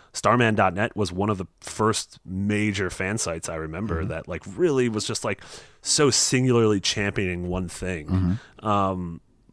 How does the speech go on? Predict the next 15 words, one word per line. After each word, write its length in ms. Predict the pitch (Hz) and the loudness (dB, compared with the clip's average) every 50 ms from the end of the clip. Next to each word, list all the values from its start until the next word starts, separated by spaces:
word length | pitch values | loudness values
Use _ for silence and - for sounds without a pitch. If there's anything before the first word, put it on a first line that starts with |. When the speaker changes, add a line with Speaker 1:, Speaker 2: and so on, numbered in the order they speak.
| _ _ _ _ _ _ _ _ _ | _ _ _ _ _ _ _ _ _
Speaker 1:
but 300 | - 131 110 113 - - _ - | 2 4 4 4 2 -2 _ -4
yeah, 260 | 131 156 214 226 143 - | 2 4 4 4 4 4
I 40 | 135 | 4
don't 120 | 156 175 | 4 4
know. 80 | 170 131 | 4 4
It's, 260 | 117 - - - - | 2 0 -4 -4 -2
it's 220 | 139 135 - - | -2 -2 -2 -2
just 200 | - 160 143 - - | -2 -2 -2 0 0
to 40 | |
me 160 | 147 156 165 156 | 0 2 2 2
indicative 500 | 139 123 113 135 - 120 104 98 87 104 | 2 2 0 2 2 2 2 2 0 -2
of 200 | 101 98 95 98 | -4 -4 -2 0
that 320 | 95 98 92 90 - - - - - - - - _ _ _ - | 0 0 0 0 -4 -8 -20 -20 -20 -20 -20 -20 _ _ _ -8
sort 280 | - - 127 110 110 | -2 2 4 4 4
of 240 | 107 101 104 - - | 4 2 -2 -4 -12